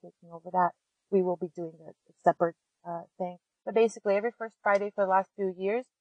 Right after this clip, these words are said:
we would gather. Um, the first half of my discussion would be lifestyle things. Uh, "Hey, you are at a dungeon. These are some of the things you'll see and some of the things to expect." Here's how not to make an ass of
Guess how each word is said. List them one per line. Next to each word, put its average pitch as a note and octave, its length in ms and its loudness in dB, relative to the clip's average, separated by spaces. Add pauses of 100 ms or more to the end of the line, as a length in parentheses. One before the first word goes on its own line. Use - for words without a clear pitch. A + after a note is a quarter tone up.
(160)
we F#3+ 120 -4
would F3 200 -6
gather. F#3+ 440 0 (260)
Um, F3 260 0
the F3+ 160 -8
first F#3+ 240 -2
half G3 220 2
of F#3 100 -20
my F3+ 140 -8
discussion F#3+ 600 -6
would F#3 140 -14
be E3+ 320 -14 (140)
lifestyle G3+ 520 0
things. - 220 -20 (460)
Uh, F3 140 2 (100)
"Hey, A3 220 2 (200)
you E3+ 200 -10
are F3+ 180 0
at G3 180 0
a A#3 60 -4
dungeon. C#4+ 400 -8 (420)
These D#3+ 180 -20
are F#3 160 -12
some G3 180 -6
of G#3 120 -12
the A3 80 -20
things A3+ 320 -16
you'll B3 140 -8
see A#3+ 360 -12
and G3 140 -12
some F#3 160 -8
of F#3+ 80 -12
the G#3 160 -12
things A3 160 -20 (100)
to A#3 60 -20
expect." - 380 -8 (420)
Here's F4+ 220 2
how F3+ 140 6
not F#3 280 -2
to A3+ 60 -10
make A#3+ 180 -8
an D4 80 -14 (100)
ass D#4+ 180 -6
of F#3 80 -14